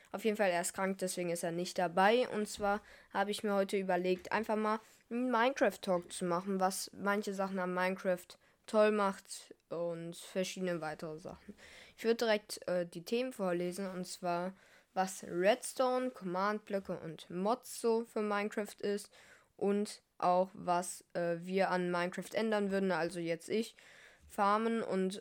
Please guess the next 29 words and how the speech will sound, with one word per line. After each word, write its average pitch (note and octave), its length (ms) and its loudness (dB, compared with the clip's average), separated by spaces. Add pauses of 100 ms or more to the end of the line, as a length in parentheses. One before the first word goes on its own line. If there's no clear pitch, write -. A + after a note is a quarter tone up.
(140)
äh, F3 340 2
was F3+ 420 0
an F3 140 -2
ihnen E3+ 300 -2
cool C4 200 2
ist A#3+ 500 0 (420)
und F3+ 420 -6 (360)
wann F3+ 260 2
wird F3+ 320 2
die E3+ 140 -6
Zeit E3+ 460 0
von E3 380 -10
Minecraft E3 560 -6
vorbei A#3 440 6
sein. - 400 -10 (880)
Und C#4 540 -2
dann G#3 300 6
würde G#3 200 4
ich G3+ 160 2
noch F#3 300 2 (400)
eine F#3+ 320 6
Sache F3+ 240 2
hinzufügen, F#3+ 600 -2
und F3 180 -4
zwar E3+ 260 -2 (320)
mache D4 400 6 (160)
ein E3 320 0 (100)
eins G3+ 360 0
Punkt F#3 300 -4